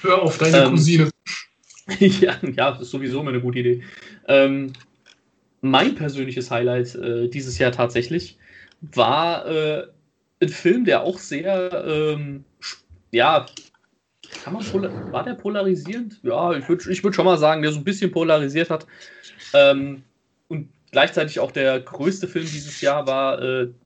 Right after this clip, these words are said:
Speaker 2: Tenet auf jeden Fall.
Speaker 1: Hm. Hab
Speaker 2: Mir
Speaker 1: ich
Speaker 2: hat
Speaker 1: nicht
Speaker 2: der
Speaker 1: gesehen.
Speaker 2: Film,
Speaker 1: <laughs>
Speaker 2: ja, mir hat der Film extrem gut gefallen tatsächlich.
Speaker 1: Mhm.
Speaker 2: Er kam jetzt bei vielen nicht so übermäßig gut an.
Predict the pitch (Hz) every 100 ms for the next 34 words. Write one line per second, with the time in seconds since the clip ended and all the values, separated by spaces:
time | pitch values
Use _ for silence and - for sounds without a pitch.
0 | - - 185 - 120 - 120 117 - -
1 | _ _ - 254 135 - _ _ _ _
2 | _ - - _ _ - - - - -
3 | - 165 247 220 156 - 208 196 - -
4 | - - - 220 - - - - - _
5 | _ _ _ _ - - _ - 143 196
6 | 254 214 208 240 208 180 - 240 240 233
7 | 214 190 233 240 202 123 - 160 247 -
8 | - 160 196 233 - 190 185 220 233 196
9 | 185 - - _ _ _ _ - 147 -
10 | - 170 196 208 180 160 147 143 190 247
11 | - 240 - 226